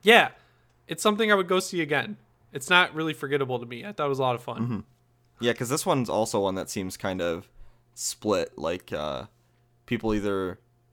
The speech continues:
Speaker 2: have a lot of fun with it or they don't like it.
Speaker 1: Right.
Speaker 2: So
Speaker 1: So, I mean, I don't know. People, this might be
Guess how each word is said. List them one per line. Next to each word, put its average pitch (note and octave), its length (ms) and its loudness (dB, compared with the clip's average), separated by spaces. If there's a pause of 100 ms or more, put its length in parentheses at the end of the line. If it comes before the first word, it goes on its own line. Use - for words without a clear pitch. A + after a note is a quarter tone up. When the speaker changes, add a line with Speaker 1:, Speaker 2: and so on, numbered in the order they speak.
Speaker 2:
have B2 180 4
a B2 40 4
lot A#2+ 120 4
of G#2 100 2
fun A2 200 2
with A#2 160 -4
it A2+ 200 0 (640)
or F#2 320 -2
they F#2 160 -4
don't - 220 -4
like - 220 -10
it. - 180 -12 (1080)
Speaker 1:
Right. A#2 320 -4 (460)
Speaker 2:
So F#2 400 -2
Speaker 1:
So, B2+ 300 -4 (160)
I D3 80 0
mean, C#3 120 -2
I C3 120 0
don't A#2 100 -2
know. A2+ 140 -8
People, D#3+ 600 -2 (1400)
this A#3 200 2
might A3+ 160 4
be F#3+ 320 -2